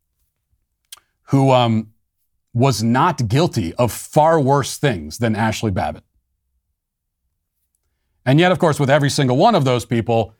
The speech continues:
uh, if you're to talk about any of that, you'll be told that, "Well, what do you do? That's had nothing to do with anything." That doesn't justify, right? Isn't that the, isn't that the, the line you always hear? I know I've heard it a million times, especially with Daunte Wright.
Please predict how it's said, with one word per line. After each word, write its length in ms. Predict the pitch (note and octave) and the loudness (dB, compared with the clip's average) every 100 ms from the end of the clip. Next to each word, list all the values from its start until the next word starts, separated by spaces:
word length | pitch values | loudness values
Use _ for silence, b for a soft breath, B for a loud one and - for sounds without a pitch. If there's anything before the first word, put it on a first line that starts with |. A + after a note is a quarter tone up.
| _ _ - | _ _ -2
uh, 160 | A#2+ A2+ | 0 0
if 100 | C3 | 0
you're 120 | A#2+ | -2
to 80 | A2+ | 0
talk 340 | F#3 F#3 D3+ | 2 2 2
about 220 | A#2+ A2 | 0 0
any 140 | G#2+ G#2+ | 0 0
of 60 | |
that, 200 | G#2 G#2+ | 0 0
you'll 100 | A2+ | 0
be 160 | G#2+ A2 | -2 -4
told 300 | A2+ A2+ A2 | -2 0 0
that, 140 | C3 | 0
"Well, 300 | F3 D3+ B2+ | 2 2 2
what 140 | A#2 A#2 | -2 -4
do 80 | |
you 80 | F2+ | -6
do? 160 | E2 G#2 | -8 -10
That's 380 | G2+ C3 B2 - | -4 -2 -2 -6
had 160 | G#2 G2+ | -6 -2
nothing 280 | B2 B2 A2 | 0 0 -2
to 60 | |
do 140 | G#2 A2+ | -2 -2
with 140 | G2+ | -2
anything." 520 | C#3 D3 C#3+ C#3 A#2+ b b - | 0 0 0 0 -2 b b -2
That 200 | D3+ C#3+ | 0 2
doesn't 320 | F3 D3 C3+ | 0 2 -2
justify, 680 | G2 C#3 D#3+ - D3+ D#3+ D#3 | 0 0 0 -2 -2 2 2
right? 180 | D#3+ F#3 | 2 2
Isn't 120 | G3 | 0
that 120 | G#3 | 0
the, 80 | E3+ | 0
isn't 120 | D3+ | 0
that 120 | A3+ | 0
the, 100 | E3 | 0
the 180 | C3 B2+ | 0 0
line 360 | A#2+ B2+ C#3 B2+ | 2 2 2 2
you 100 | A#2+ | 0
always 300 | A#2+ A#2 A2 | 0 0 -2
hear? 320 | A#2 A2+ G2+ _ _ _ _ _ _ _ _ _ | -2 -2 -6 _ _ _ _ _ _ _ _ _
I 100 | B2+ | 2
know 80 | D#3 | 4
I've 120 | E3+ | 2
heard 140 | D#3 D3+ | 2 0
it 60 | |
a 40 | C3 | 2
million 260 | C#3+ C#3+ | 2 0
times, 180 | C#3 A#2 | 0 -2
especially 320 | G#2 C3 C#3+ | -2 -2 0
with 100 | B2 | 0
Daunte 340 | A2+ B2 A2+ A#2 | 0 0 0 0
Wright. 200 | F#2+ | -2